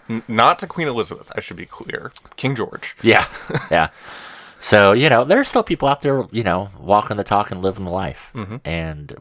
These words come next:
Speaker 2: uh, but we'll definitely get into that. Uh, so seventy seventy-six, um, it's very battle heavy.
Speaker 1: Okay.
Speaker 2: And I think what I have found,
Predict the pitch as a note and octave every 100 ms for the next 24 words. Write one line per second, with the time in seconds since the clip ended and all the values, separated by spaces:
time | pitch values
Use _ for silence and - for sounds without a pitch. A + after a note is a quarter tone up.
0 | _ A1+ C2 A1 G#1 D2+ D#2 F#2+ F#2 -
1 | D#2+ D#2 C#2 C2 C2 _ _ _ _ _
2 | _ _ _ F2 F#2+ F2+ - G2 - F3
3 | G3 E3+ C#3 A2+ G#2 - C#2+ - - -
4 | - - - - - E2 E2 D#2+ D2+ C2+
5 | - _ _ _ F#2 E2 F2+ F2 F#2+ B2
6 | D3+ E3+ E3 D3+ C#3+ - _ _ _ _
7 | _ _ _ _ _ D2 E2 E2 E2 C2+
8 | C2+ C2+ B1+ G#1 G#1+ _ _ _ _ _
9 | - - B2 F2 - _ - F#2+ G2+ F#3+
10 | A#3+ - D3 F2+ F#2 G#2+ A#2 - D2 C#2
11 | C2+ C2+ C#2